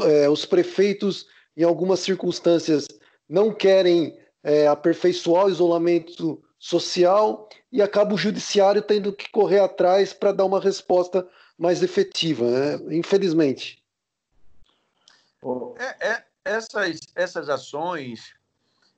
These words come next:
Speaker 3: elas são importantes, porque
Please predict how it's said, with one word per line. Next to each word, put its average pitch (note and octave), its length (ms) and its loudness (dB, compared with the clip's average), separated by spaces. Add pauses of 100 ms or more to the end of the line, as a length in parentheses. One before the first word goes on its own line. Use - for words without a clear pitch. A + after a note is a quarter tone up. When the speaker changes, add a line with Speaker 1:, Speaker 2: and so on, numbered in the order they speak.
Speaker 3:
elas E3+ 240 -4
são G3 160 -8
importantes, C#3+ 840 -10 (320)
porque A3 680 -2